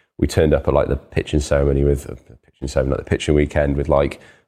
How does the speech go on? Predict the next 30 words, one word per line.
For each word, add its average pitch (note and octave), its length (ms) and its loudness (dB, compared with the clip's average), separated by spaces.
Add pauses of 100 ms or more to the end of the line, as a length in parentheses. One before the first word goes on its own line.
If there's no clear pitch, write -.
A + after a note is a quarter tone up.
people D#2+ 240 2
we D2+ 80 4
just D2 220 -2
roped E2 340 0
in E2 120 2
as D#2 160 0
<laughs> F2 80 -2
ringers F#2 260 2
to F#3+ 100 2
pretend E2+ 380 2
they F2 100 4
were E2+ 120 2
part E2+ 240 2
of - 80 -8
the E2 40 -4
team F2 280 0
to E2+ 100 -2
make D#2 140 0
the - 40 -4
team F2 220 0
look D#2+ 160 0
bigger E2 240 0
and D#2+ 100 -2
stuff E2+ 220 -6
like D#2+ 140 0
that. E2 280 2
And, E2 140 -2
uh, E2 200 0 (440)
and, F2+ 380 4
um, F2 580 2